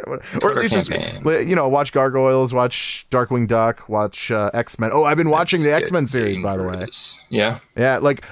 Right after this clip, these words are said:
Speaker 1: uh, I, I never actually watched it for, like, from the first episode to last. Like, I only watched it, like, every,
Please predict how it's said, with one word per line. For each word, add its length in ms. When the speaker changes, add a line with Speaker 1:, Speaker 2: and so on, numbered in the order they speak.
Speaker 1:
uh, 260
I, 240
I 140
never 260
actually 260
watched 300
it 120
for, 80
like, 100
from 140
the 80
first 280
episode 300
to 60
last. 260
Like, 160
I 120
only 260
watched 360
it, 140
like, 220
every, 500